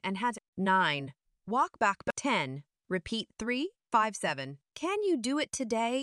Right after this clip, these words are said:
If not, start someday. But don't forget it's internal, the happiness. Start with you and you will spread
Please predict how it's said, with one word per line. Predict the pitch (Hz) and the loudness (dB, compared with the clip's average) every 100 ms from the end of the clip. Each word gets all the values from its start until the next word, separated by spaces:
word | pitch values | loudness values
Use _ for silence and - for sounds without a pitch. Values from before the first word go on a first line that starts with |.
| - | -4
If | 220 | -4
not, | 214 208 - | 0 0 0
start | - 170 - | -2 -2 -2
someday. | 214 175 175 147 123 131 _ _ | -4 -2 -2 -2 -4 -10 _ _
But | 277 294 | 2 4
don't | 392 427 | 4 2
forget | - 339 330 311 | 0 2 2 2
it's | - | -2
internal, | - 240 - 269 254 175 | -2 -2 -2 0 0 0
the | 143 | -2
happiness. | 151 160 - 151 131 139 - - _ | -2 -2 -2 -6 -6 -10 -14 -16 _
Start | - 339 370 | 2 6 6
with | 349 339 | 4 0
you | 320 311 311 | 2 2 2
and | - 233 233 | 2 0 2
you | 302 | 0
will | 277 240 | 2 0
spread | - - 269 254 | -2 -4 0 0